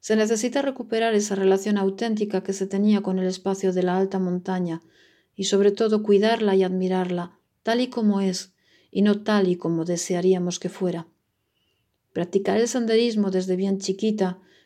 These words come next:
me ha hecho comprender que somos parte de este planeta. Me ha hecho amar y respetar el entorno en el que vivo, sin juzgarlo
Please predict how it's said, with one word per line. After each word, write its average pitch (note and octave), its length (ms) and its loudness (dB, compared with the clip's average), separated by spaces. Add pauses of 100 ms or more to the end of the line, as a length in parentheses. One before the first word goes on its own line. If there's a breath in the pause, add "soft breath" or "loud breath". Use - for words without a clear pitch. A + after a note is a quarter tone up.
(100)
me G#3+ 180 4
ha A#3 140 2
hecho B3 220 -2
comprender G3+ 520 2
que F3+ 120 -4
somos A3 440 -4
parte A#3+ 560 0
de F#3+ 140 6
este G3 200 -4
planeta. F#3 640 -4 (460)
Me G3 180 0
ha G3+ 140 2
hecho G#3+ 300 0
amar G3 480 0
y - 100 -10
respetar F#3+ 520 -2
el F#3+ 100 2
entorno G3 420 -2
en F#3+ 60 0
el F#3 80 -4
que F3+ 120 -2
vivo, F#3+ 440 0 (240 soft breath)
sin - 180 -6
juzgarlo G#3 720 0